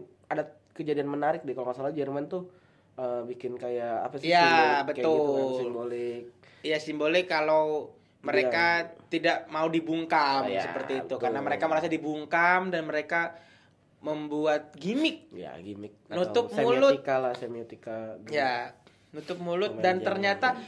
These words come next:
Speaker 2: mereka ditutup mulut oleh Jepang.
Speaker 1: Nah, itu
Speaker 2: Dua satu.
Speaker 1: pas ngelawan Jepang kan?
Speaker 2: Betul,
Speaker 1: Ya.
Speaker 2: betul, betul, betul, betul. Nah, itu. Eh, enggak, setelah itu.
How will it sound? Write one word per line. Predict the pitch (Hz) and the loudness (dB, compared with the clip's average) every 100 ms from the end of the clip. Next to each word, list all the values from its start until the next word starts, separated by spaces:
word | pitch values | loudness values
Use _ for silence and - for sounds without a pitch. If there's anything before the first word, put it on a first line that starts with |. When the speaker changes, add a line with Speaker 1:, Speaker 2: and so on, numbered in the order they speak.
| - | -12
Speaker 2:
mereka | - 214 208 262 - - | -6 -4 -2 -6 -12 -6
ditutup | 277 302 359 | -2 0 0
mulut | 302 294 311 | 0 0 2
oleh | 302 | 2
Jepang. | 302 277 - - 370 415 427 440 | 0 -4 -6 -2 0 2 2 2
Speaker 1:
Nah, | 480 480 494 494 480 453 | 4 4 4 4 4 4
itu | 453 | 4
Speaker 2:
Dua | 453 | 4
satu. | 466 | 6
Speaker 1:
pas | - | 4
ngelawan | - 226 196 190 | 8 10 10 6
Jepang | - 320 196 | 2 0 0
kan? | 160 - _ _ _ _ _ _ _ | -4 -6 _ _ _ _ _ _ _
Speaker 2:
Betul, | - 180 180 - 170 160 151 143 135 | -8 -8 -8 -4 -2 0 -2 -4 -2
Speaker 1:
Ya. | 123 104 | -4 -4
Speaker 2:
betul, | 135 135 | -6 -8
betul, | 131 - 131 127 | -10 -12 -12 -12
betul, | 123 135 139 131 135 | -14 -14 -14 -16 -20
betul. | 131 127 - - - | -20 -20 -20 -20 -12
Nah, | 147 147 139 | -6 -4 -4
itu. | 135 135 143 139 127 123 131 - _ _ _ _ - _ - | -6 -10 -8 -8 -8 -10 -14 -18 _ _ _ _ -20 _ -2
Eh, | 214 | 0
enggak, | 165 147 254 - 170 147 135 127 - | 0 4 4 6 4 4 0 -2 -8
setelah | 151 143 135 | -8 -6 -6
itu. | 123 - 165 135 127 | -6 -2 0 0 -4